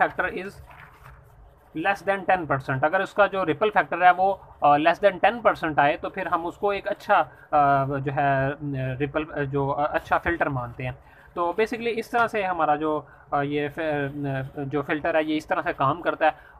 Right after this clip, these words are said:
और हमने इसको देख लिया कि किस condition में ये अच्छा filter कहलाएगा और किस condition में ये हमारे पास जो है, अ, filter अच्छा के नहीं कहलाएगा। उस हिसाब से फिर हम उसकी capacitance को, अ, define कर सकते हैं, decide कर सकते हैं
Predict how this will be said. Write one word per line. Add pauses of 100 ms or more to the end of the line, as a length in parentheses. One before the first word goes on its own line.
और
हमने
इसको
देख
लिया
कि
किस
condition
में
ये
अच्छा
filter
कहलाएगा (200)
और
किस
condition
में
ये
हमारे
पास
जो
है, (300)
अ,
filter
अच्छा
के
नहीं
कहलाएगा।
उस
हिसाब
से
फिर
हम
उसकी
capacitance
को,
अ,
define
कर
सकते
हैं,
decide
कर
सकते
हैं